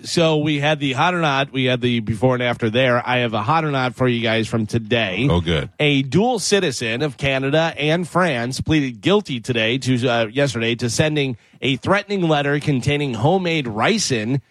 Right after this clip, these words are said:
Speaker 1: to then President Donald J. Trump
Speaker 2: Ooh.
Speaker 1: at the White House in September of twenty twenty, and eight similar letters, each containing ricin to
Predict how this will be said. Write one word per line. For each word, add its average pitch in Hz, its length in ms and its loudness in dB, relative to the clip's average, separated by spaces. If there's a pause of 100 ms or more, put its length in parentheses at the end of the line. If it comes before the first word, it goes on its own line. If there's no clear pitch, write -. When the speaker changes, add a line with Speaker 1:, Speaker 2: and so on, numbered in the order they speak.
(200)
Speaker 1:
to 127 80 4
then 143 420 0
President 139 500 0
Donald 131 400 0
J. 120 260 -2
Trump 127 480 0
Speaker 2:
Ooh. 92 120 0
Speaker 1:
at 143 200 2
the 165 60 4
White 139 280 -2
House 113 360 0 (240)
in 123 120 0
September 151 440 0
of 110 100 -4
twenty 131 420 -2
twenty, 139 540 0 (300)
and 160 440 2 (100)
eight 202 240 -2
similar 202 420 2
letters, 113 540 0
each 160 240 -4
containing 135 400 0
ricin 123 500 0
to 127 280 2